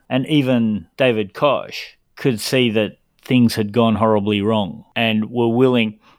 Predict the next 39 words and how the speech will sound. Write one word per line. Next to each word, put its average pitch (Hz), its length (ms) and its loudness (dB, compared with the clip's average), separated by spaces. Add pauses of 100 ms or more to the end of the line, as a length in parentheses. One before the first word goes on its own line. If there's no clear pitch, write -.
to 127 100 -8
point 127 300 2
it 113 100 2
out, 110 340 0
even 127 280 2
if 113 200 0
the 113 300 -2
motivations, 113 880 0
and, 98 400 -6 (880)
and 139 140 0
I'll 131 80 4
be 117 160 -4
fair, 120 320 0
I, 98 180 -2
I 113 80 -4
suspect 107 480 -6
that 104 260 -6
at 117 160 -4
least 123 320 -2
ninety 113 240 2
percent 107 380 0
of 101 60 0
his 98 340 -4
motivations 104 800 -2
were 104 480 2 (100)
anger 110 300 0
and 98 180 -2
frustration, 101 800 -4 (460)
uh, 101 180 -2
even 104 240 0
if 101 140 0 (100)
some 110 220 0
of 101 60 -2
it 95 80 -4
was 107 200 2
that 104 160 -2
performative 110 540 0
aspect 98 440 -6
before. 101 500 -6